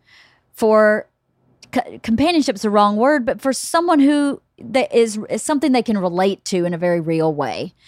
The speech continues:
So that's a really huge gift you give to the world by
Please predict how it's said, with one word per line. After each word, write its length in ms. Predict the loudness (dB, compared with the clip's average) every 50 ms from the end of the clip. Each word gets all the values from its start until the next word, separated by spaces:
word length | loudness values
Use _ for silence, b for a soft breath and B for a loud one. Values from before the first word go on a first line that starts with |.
| b b b b b b
So 460 | b -2 2 4 4 4 4 2 -2 _ _ 0
that's 240 | 2 2 2 4 2
a 80 | 2
really 300 | 2 4 2 2 2 2
huge 420 | 0 -2 0 0 0 0 0 -4 -4
gift 300 | -2 0 -2 -2 -2 -8
you 80 | -4
give 180 | -2 -2 -2 -2
to 80 | -4 -6
the 80 | -6
world 560 | -2 0 0 2 2 2 0 -2 -4 -10 -18 -20 _ _ b b b b b b b b
by 360 | b 4 4 4 4 4 0